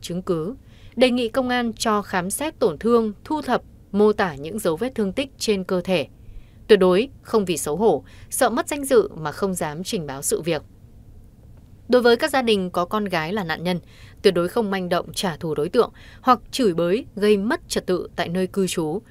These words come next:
Làm vậy sẽ ảnh hưởng đến danh dự của nạn nhân. Cũng không nên đồng ý giải quyết tình cảm sự việc, xuê xoa,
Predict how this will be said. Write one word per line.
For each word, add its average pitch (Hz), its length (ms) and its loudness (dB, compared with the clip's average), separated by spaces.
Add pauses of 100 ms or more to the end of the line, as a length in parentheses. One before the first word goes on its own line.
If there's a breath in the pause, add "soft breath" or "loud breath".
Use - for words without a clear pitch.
(260 soft breath)
Làm 269 200 0
vậy 247 200 2
sẽ 247 160 -4
ảnh 226 180 -6
hưởng 185 220 -2
đến 190 180 -2
danh 302 220 -8
dự - 300 0
của 170 120 -2
nạn 165 180 -6
nhân. 240 200 0 (360 soft breath)
Cũng 214 120 0
không 247 220 -2
nên 233 240 0
đồng 202 160 0
ý 214 300 -4
giải 190 260 -6
quyết 240 140 -4
tình 180 180 -4
cảm 147 200 -6
sự - 220 -4
việc, 175 240 0 (380 soft breath)
xuê 226 280 4
xoa, 202 380 0